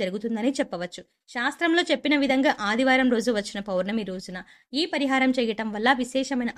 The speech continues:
అద్భుతాన్ని చూస్తారని చెప్పవచ్చు. పౌర్ణమి రోజు పూజా గదిలో ఈ రెండు వస్తువులను తెచ్చిపెట్టుకుంటే లక్ష్మీనారాయణుల అనుగ్రహంతో సకల ఐశ్వర్యాలు సిద్ధిస్తాయని మన పెద్దలు చెప్తున్నారు. ఆ వస్తువుల్లో మొదటి వస్తువు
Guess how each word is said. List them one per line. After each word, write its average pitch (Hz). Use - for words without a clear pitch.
అద్భుతాన్ని 254
చూస్తారని 202
చెప్పవచ్చు. 180
పౌర్ణమి 359
రోజు 330
పూజా 294
గదిలో 285
ఈ 285
రెండు 233
వస్తువులను 240
తెచ్చిపెట్టుకుంటే 185
లక్ష్మీనారాయణుల 277
అనుగ్రహంతో 202
సకల 262
ఐశ్వర్యాలు 254
సిద్ధిస్తాయని 202
మన 285
పెద్దలు 226
చెప్తున్నారు. 175
ఆ 220
వస్తువుల్లో 269
మొదటి 202
వస్తువు 208